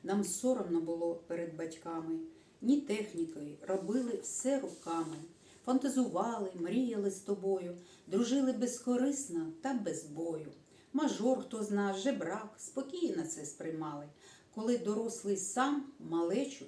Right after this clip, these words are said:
захищали. Калькулятор не носили, множили в умі, рахували швидко числа в своїй голові. В одну форму всіх рядили, були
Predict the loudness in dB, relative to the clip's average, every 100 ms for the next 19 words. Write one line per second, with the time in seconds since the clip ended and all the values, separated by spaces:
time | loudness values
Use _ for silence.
0 | -10 -8 -6 -6 -6 -6 -6 -4 -4 -8
1 | -14 -20 -20 -20 -20 -20 -4 -2 2 4
2 | 4 2 -2 -4 -2 -4 -4 -4 0 2
3 | 2 0 -4 2 4 6 4 -2 -6 -4
4 | 0 4 6 6 0 -12 -10 -4 -2 0
5 | 0 0 -2 -2 -4 -6 -6 -8 -8 -8
6 | -4 -4 -4 -6 -4 -6 -6 -10 -8 -2
7 | -2 -2 -4 -6 -6 -4 -2 -2 -6 -8
8 | -10 -12 -18 -20 -20 0 6 8 8 6
9 | 2 4 4 2 -2 -4 -2 -2 0 0
10 | 0 0 0 0 -2 -12 -12 0 2 4
11 | 4